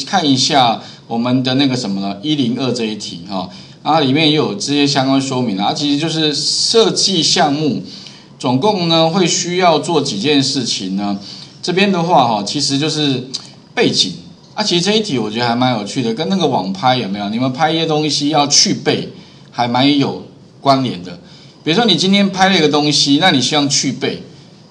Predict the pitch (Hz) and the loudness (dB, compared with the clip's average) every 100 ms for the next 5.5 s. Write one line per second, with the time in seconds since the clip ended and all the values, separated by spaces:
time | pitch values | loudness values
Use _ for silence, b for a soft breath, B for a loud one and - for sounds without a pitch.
0 | - - - - - 269 240 214 175 190 | -20 -20 -20 -6 -2 0 2 2 4 2
1 | 180 - - 220 160 139 127 156 104 98 | 2 0 0 2 2 0 0 0 -2 -6
2 | 85 - - - - - - 233 214 208 | -8 -14 -20 -20 -20 -12 -4 0 2 2
3 | 180 139 156 147 131 120 120 117 120 117 | 4 4 2 0 0 -4 -2 -2 0 0
4 | 85 82 98 104 107 131 151 120 113 139 | -2 -8 -8 -6 -4 -2 -2 -2 -2 -2
5 | 139 135 123 117 98 | -2 -2 -2 -2 -2